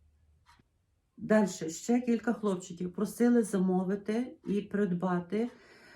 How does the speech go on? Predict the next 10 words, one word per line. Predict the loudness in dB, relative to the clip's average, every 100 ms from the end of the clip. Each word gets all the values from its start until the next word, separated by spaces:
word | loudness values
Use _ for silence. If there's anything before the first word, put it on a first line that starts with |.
| -20 -8
е, | -4 0
евакуаційні | 2 4 4 2 2 2 2 4 6
ноші | 6 6 4 2 0 0
і | 0 0 0 0
піддупники. | -2 -4 2 0 0 -6 -8 -10 -12 -16 _ _ -2
Е, | 0 0 -2 -4
ноші | 0 2 2 0 -2
для | -2
того, | 0 0 0
щоб | -2 -4 -2